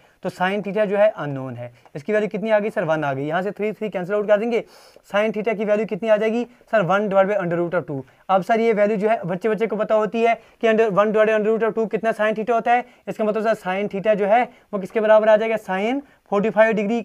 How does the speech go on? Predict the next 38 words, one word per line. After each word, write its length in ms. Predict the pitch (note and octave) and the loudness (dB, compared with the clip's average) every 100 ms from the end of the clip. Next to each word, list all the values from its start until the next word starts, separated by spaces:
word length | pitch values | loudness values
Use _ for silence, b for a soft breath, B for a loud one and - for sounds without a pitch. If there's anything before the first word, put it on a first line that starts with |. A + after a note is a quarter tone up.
| - | -4
पाई 220 | G#3 G3 | 2 2
by 120 | G#3+ | 2
four 220 | G#3 G3 | 0 -2
के 80 | F#3+ | 0
बराबर 300 | F3 D#3+ D#3+ | 0 2 2
आ 80 | D#3 | 0
जाएगा। 320 | D3 C#3+ C3 - b - | -2 -4 -6 -12 b -6
मतलब 200 | F3+ G#3+ | 2 4
आपके 160 | G3+ | 4
पास 160 | G3 G#3 | 4 2
जो 80 | G#3 | 0
theta 280 | G3+ F3+ G#3 | -4 0 4
है 100 | G#3 | 4
वो 80 | G#3 | 4
किसके 240 | G#3 - | -6 -6
बराबर 260 | G3+ G3+ G#3 | 0 0 2
आ 60 | G3+ | 0
जाएगा 260 | G#3 A3+ A3+ B - | 2 2 0 B -2
सर? 80 | A3 | 0
Pi 180 | G#3 E3+ | 2 2
by 140 | F3+ | 2
four 180 | D#3+ E3 | 0 -4
के 80 | D#3+ | -4
बराबर 280 | D3 D3 C#3+ | -4 -4 -2
आ 80 | C#3 | -6
जाएगा। 340 | C3+ C3 B2+ - b - | -6 -8 -8 -12 b -6
मतलब 180 | F#3 A3+ | -2 2
सबको 240 | G#3 G#3 | 2 0
पता 200 | A3 G#3+ | -2 0
होती 180 | A3+ A#3+ | 2 4
है 80 | A#3 | 4
सर 120 | A#3 | 2
sine 240 | - G#3 G#3+ | -2 -4 -2
पैंतालीस 360 | G#3 G#3 G#3 | 0 0 0
की 120 | G#3 | -4
वैल्यू 520 | F#3+ - G#3 F3 F3+ G3+ | -6 -6 -6 -2 0 2
जो 100 | G3+ | 4
है 160 | C#4 | 4